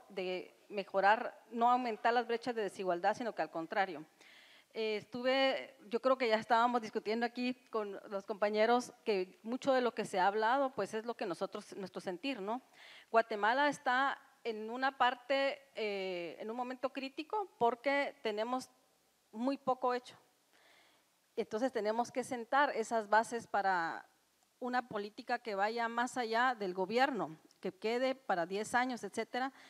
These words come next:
Pero por otro lado, esa misma desventaja de que los cambios sean tan rápidos nos hace, eh, situarnos en un accionar rápido.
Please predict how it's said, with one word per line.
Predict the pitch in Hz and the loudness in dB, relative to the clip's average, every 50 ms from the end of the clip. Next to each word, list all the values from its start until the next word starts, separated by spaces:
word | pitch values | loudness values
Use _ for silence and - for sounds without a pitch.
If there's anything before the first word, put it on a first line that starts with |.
| - _ _ | -20 _ _
Pero | 220 214 208 | 2 2 4
por | - 214 | 2 0
otro | 190 226 226 233 | 0 2 2 4
lado, | 233 240 247 262 | 6 6 6 6
esa | 247 - 262 | 6 2 0
misma | 240 240 247 262 254 254 247 | 0 0 2 4 6 6 6
desventaja | 233 214 208 185 175 - - 226 233 240 233 233 214 | 6 4 2 0 -2 2 4 4 4 4 2 2 2
de | 185 185 - | 2 0 -2
que | - 180 | -2 -2
los | 180 170 - | -2 -4 -2
cambios | - 226 214 226 240 226 - | 0 0 0 2 0 -2 0
sean | - 240 226 233 226 | 2 0 0 0 2
tan | - 202 185 190 | 2 2 2 2
rápidos | - 214 202 214 214 - 247 254 262 285 277 - - - - - - - _ | 4 4 4 4 4 2 0 2 2 0 0 -4 -12 -20 -20 -20 -20 -12 _
nos | 214 208 202 - | -4 -2 2 4
hace, | 220 233 - - 294 277 269 233 - - - | 2 2 4 2 2 2 2 2 0 -4 -4
eh, | 208 208 196 190 185 180 | -2 0 0 0 -2 -4
situarnos | - - - - - 226 220 233 247 262 262 254 254 240 - | -6 -12 -12 -2 4 4 6 6 4 2 0 0 -2 -4 -4
en | 190 196 196 208 | -4 -2 0 0
un | 220 233 233 | 2 2 2
accionar | 226 - - - _ - - 233 208 196 196 202 214 - - - - _ _ _ | 2 2 -4 -14 _ -6 -2 0 0 4 4 4 4 2 0 -8 -14 _ _ _
rápido. | - 190 220 208 - - - - | 0 2 4 4 4 0 -8 -12